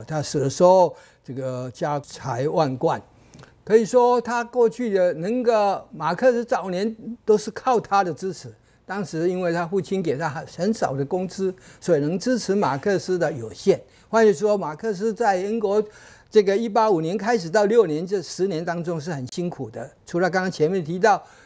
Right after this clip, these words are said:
这个卖文为生、投稿《纽约论坛报》，就是靠这个恩格斯的钱，他才有办法活命。但是那时候钱，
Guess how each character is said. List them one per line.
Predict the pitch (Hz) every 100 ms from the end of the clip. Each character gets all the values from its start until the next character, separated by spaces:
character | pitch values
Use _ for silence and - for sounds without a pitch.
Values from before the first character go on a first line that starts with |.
| _
这 | - 170
个 | 160
卖 | 180 247 208
文 | 151 160 180
为 | 147 165
生、 | - 190 190 190 _ -
投 | 160 196
稿 | 202 190 139 151
《纽 | 151 220 190 113 123 151
约 | 220 226 226 214
论 | 247 226
坛 | 151 151 165
报》， | 202 247 185 - _ _ - _ _ _ _ _ _ _
就 | - 214
是 | 165
靠 | 202 202 202 277 247
这 | 165
个 | 165 160 151 151 -
恩 | 208
格 | 175
斯 | - 160
的 | 127
钱， | 113 - 90 135 - _ _ _
他 | - 156
才 | 139
有 | 135
办 | 135 110
法 |
活 | 101 107
命。 | 117 110 _ _ _
但 | 175 196
是 | 147
那 | 170 170
时 | 147
候 | 151
钱， | 139